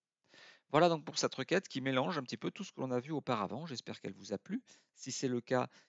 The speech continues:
eh bien, n'hésitez pas à enregistrer, à liker cette vidéo, à vous abonner. Et avant de terminer, on va enregistrer cette requête qui portait déjà le nom de R underscore C treize. Il suffit juste donc de cliquer,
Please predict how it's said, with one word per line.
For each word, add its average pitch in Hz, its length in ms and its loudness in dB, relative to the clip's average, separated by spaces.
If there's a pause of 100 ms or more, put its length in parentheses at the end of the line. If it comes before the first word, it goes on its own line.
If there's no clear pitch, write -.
eh - 80 -20
bien, - 160 -6
n'hésitez 135 400 -4
pas 127 340 0
à 107 300 -2 (480)
enregistrer, 135 720 0
à 123 140 4
liker 143 440 2
cette - 300 -6
vidéo, 104 540 -4
à 147 80 -2
vous 101 300 -2
abonner. 131 420 2 (320)
Et 117 100 4
avant 131 240 4
de 123 60 -12
terminer, 101 440 -10
on 160 120 -8
va 107 220 -4
enregistrer 127 800 -4
cette - 440 -12 (1040)
requête - 600 0
qui 123 340 -18
portait 107 240 -8
déjà 143 260 2
le 147 120 2
nom 127 120 -6
de - 240 -6
R 127 140 0
underscore 113 480 -8
C - 140 -16
treize. 175 420 -6 (460)
Il - 60 -20
suffit 101 200 -4
juste 170 360 0
donc 131 200 -6
de 117 80 -4
cliquer, 113 520 -4